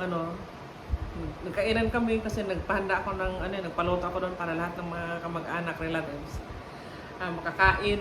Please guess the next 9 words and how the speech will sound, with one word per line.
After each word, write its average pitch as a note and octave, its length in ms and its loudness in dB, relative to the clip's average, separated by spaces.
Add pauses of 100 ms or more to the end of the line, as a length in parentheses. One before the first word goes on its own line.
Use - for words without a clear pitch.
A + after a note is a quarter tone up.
(160)
tapos E3+ 540 -6 (140)
kwentuhan. G#3+ 760 4 (800)
Tapos, A#3+ 220 4
guys, B3+ 180 6
ah, G#3 320 6
isa A#3+ 180 4
pa, A#3+ 160 2
guys, G3+ 300 -2
ah, E3 320 -2